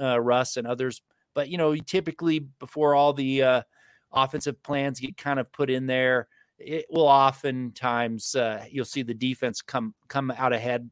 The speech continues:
more often than not. So I'm excited to see what Russell Wilson does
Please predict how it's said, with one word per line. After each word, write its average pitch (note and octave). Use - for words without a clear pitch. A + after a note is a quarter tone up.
more B2
often A2+
than G#2+
not. G#2+
So A#2
I'm A#3
excited G3+
to E3+
see F#3+
what E3
Russell D3+
Wilson C#3
does C3